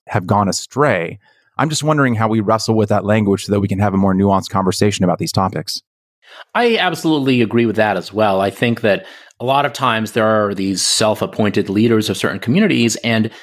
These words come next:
Speaker 2: their view tends to be regarded, especially by the media, as the dominant view or the view of that entire community in this very totalizing fashion. But I think one of the problems with what we're seeing currently is just this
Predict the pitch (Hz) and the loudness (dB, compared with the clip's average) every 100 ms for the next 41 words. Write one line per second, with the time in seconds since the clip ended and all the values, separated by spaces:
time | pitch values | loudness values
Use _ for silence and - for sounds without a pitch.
0 | - _ 98 120 143 147 113 120 143 135 | -20 _ -8 -2 0 0 -2 0 0 0
1 | - 123 - 123 117 110 117 139 113 110 | 0 -2 -2 -2 -2 0 0 2 0 0
2 | 107 107 107 120 107 104 101 127 135 87 | -2 -4 0 2 2 2 2 2 2 0
3 | 101 95 113 101 92 101 110 110 110 87 | 0 -2 -4 -4 -2 -2 0 0 0 -4
4 | 98 107 110 104 104 95 113 101 110 117 | -2 2 2 2 0 0 -2 0 0 2
5 | 120 - 107 117 107 104 101 104 - 107 | 2 0 -2 -2 0 -2 -2 -8 -4 0
6 | 107 101 - - - 131 151 196 139 101 | 0 -2 -6 -20 -6 -2 2 2 2 0
7 | 101 - 104 107 - - 117 107 107 107 | 0 -2 -2 -2 -6 -4 -2 0 2 0
8 | 101 98 98 - - 202 311 - - - | 0 -4 -4 -8 -8 -4 -2 -2 -4 -8
9 | - - - _ 165 175 - - 185 302 | -20 -20 -20 _ 0 0 -2 -4 -2 0
10 | 240 151 151 175 151 - 139 196 139 120 | 0 0 0 0 -2 -2 0 0 0 -2
11 | 107 113 107 101 110 107 117 110 - 196 | -2 -2 -2 -2 -2 -2 -2 -2 0 -2
12 | - 101 101 117 110 - - _ 156 | 0 -2 -2 -2 -4 -10 -20 _ -4